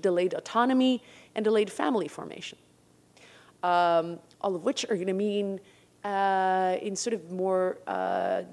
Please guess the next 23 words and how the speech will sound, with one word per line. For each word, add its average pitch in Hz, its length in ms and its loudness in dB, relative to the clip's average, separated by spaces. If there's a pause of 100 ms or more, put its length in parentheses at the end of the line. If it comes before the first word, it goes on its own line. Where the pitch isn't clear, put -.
(120)
refined 285 540 0
ramifications, 180 960 -2 (280)
things 240 580 2
like, 156 520 -6 (360)
uh, 202 440 2
limit 269 480 0 (100)
on, 180 480 -2 (100)
uh, 165 300 -4 (140)
political 170 360 -6
involvement. 180 680 -4 (260)
And 165 160 -6
so, 151 680 -2
uh, 160 460 -6
exactly 190 600 0
what 175 280 -2
Haytham 175 460 -6
was, 160 360 -8
uh, 151 220 -4
alarming 208 480 4
us - 160 -6
about, 139 340 -6 (380)
uh, 165 500 -2 (400)
y-, 127 320 -14